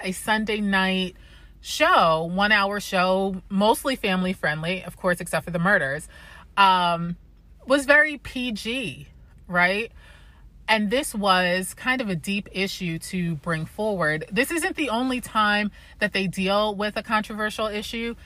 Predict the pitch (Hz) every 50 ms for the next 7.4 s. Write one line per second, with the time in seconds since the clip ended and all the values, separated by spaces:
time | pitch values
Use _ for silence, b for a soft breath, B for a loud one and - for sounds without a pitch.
0 | B B B 208 208 214 214 - 226 233 254 254 - 254 240 233 226 220 196 -
1 | - 202 196 190 196 196 185 185 180 180 175 - 185 180 180 175 175 175 175 -
2 | - 190 165 170 170 165 165 160 156 165 165 - - - - - 165 160 156 151
3 | 151 151 156 151 143 b b b b b b b b b - - - 233 226 -
4 | - 202 190 185 175 - 185 175 - - - 208 190 196 - - - - 165 151
5 | 147 147 147 151 143 - - - - 196 185 175 170 165 160 165 165 - - 220
6 | 208 180 190 180 165 175 - - 202 190 185 190 202 185 185 202 190 190 185 185
7 | 180 175 180 175 175 180 180